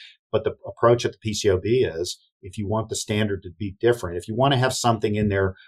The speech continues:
about clearly inconsequential, you have to amend the standard. You can't do it through guidance. I think that needs to change.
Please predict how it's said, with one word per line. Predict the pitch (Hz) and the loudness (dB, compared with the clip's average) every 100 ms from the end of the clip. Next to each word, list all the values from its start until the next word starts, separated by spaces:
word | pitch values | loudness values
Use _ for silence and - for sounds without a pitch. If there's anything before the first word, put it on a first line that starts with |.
| _ | _
about | 101 101 101 107 - | -4 2 2 2 0
clearly | 120 113 107 | 2 4 2
inconsequential, | 95 98 95 90 - 131 - 95 | 0 -4 -6 -6 -6 -6 -2 -2
you | 95 | -2
have | 92 | -2
to | 95 | -2
amend | 90 98 95 | -2 -2 -2
the | 87 | -6
standard. | - 113 117 87 82 - _ | -4 -2 -2 -2 -4 -8 _
You | - 92 | -20 -6
can't | 110 95 | -4 0
do | 95 | 0
it | 92 | 0
through | - 87 | -4 -8
guidance. | 92 95 95 - - - _ _ | -2 -2 -2 -6 -16 -16 _ _
I | 98 | -8
think | 95 110 95 | -4 -4 -2
that | 95 95 | -4 -4
needs | 87 - | -10 -14
to | - | -16
change. | - 92 90 71 - | -12 -10 -10 -12 -20